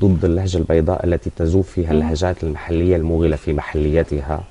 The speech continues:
Speaker 1: آه، ك-، ك-، اللهجة التي هي، هي ل-، آه، لهجة الم-، الممثلين والدراميين والإعلاميين، أنا لست ضدها، ولكن
Speaker 2: مم.
Speaker 1: يجب ألا تؤثر على، آه، ال-، اللغة العربية الفصحى، لأنها الخازن
Speaker 2: مم.
Speaker 1: الحقيقي لحضارتنا وغير ذلك.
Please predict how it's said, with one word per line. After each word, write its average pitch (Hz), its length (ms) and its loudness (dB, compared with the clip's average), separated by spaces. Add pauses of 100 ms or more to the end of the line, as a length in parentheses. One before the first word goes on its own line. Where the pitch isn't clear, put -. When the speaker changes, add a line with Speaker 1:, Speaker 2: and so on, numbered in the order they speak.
(420)
Speaker 1:
آه، 90 180 2
ك-، - 160 -2
ك-، 85 280 0
اللهجة 82 640 0
التي 82 460 2
هي، 95 280 2
هي 95 180 2
ل-، 90 100 2 (120)
آه، 82 260 0
لهجة 101 320 0 (120)
الم-، 73 220 -4 (100)
الممثلين 87 720 0
والدراميين 80 640 0
والإعلاميين، 95 540 -2
أنا 95 180 -2
لست 104 300 -2
ضدها، 80 480 0
ولكن 101 440 -2
Speaker 2:
مم. 85 120 0
Speaker 1:
يجب 107 260 0 (240)
ألا 113 240 0
تؤثر 104 640 -6
على، 95 340 -2 (560)
آه، 90 220 0 (140)
ال-، 87 160 2
اللغة 101 260 2
العربية 90 480 2
الفصحى، 92 480 -4
لأنها 113 460 -2
الخازن 101 440 0
Speaker 2:
مم. - 520 -6
Speaker 1:
الحقيقي 107 720 4
لحضارتنا 85 920 0
وغير 80 480 2
ذلك. 85 380 2